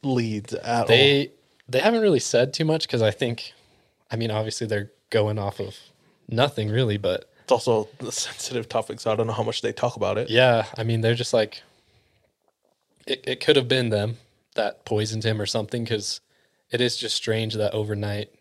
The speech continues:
Speaker 2: he went from healthy to gone. But, I mean, it does, it happens, but it just seems not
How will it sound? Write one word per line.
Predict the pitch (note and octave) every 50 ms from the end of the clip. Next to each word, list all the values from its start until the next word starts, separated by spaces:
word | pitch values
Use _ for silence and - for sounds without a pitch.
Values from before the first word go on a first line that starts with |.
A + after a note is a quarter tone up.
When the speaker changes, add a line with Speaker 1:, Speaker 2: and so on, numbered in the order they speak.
| _ _ _ _
Speaker 2:
he | - A#2
went | A2 G#2+ - -
from | - G#2+ G#2
healthy | - - G#2+ G#2 - - A2 A2 A2 G#2+ G2+ - _ _ _ _ _ _ _ _ _ _ _ _
to | - - A#2 G#2+ G#2
gone. | G#2 A#2 B2 B2+ A2 G#2+ A2+ A#2
But, | A#2 A2+ A2+
I | C3
mean, | C#3 C3+ B2+ A#2 - _ _ _ _ _ _ _ _ _ _ _ _ _ _ _ _ _ _ _ _ -
it | - A#2+
does, | - B2+ A#2+ A#2 - - - - _ -
it | A#2+ -
happens, | - - G#2 G#2 - - C3 C3+ D3 C#3
but | - - - G#2+ G2+ - - _ -
it | A2+ G#2+ G#2+
just | - A2 G#2+ - -
seems | - A#2 A2+ A2+ G#2+ G#2+ G2+ - - - - _ _ _ _ _ _ _ _ _ _ _ _ _ _ _ _ _ _ _ _ _ _ _ _ _ _ _ _
not | A2+ A2 G#2 G#2 G2+ G2 - -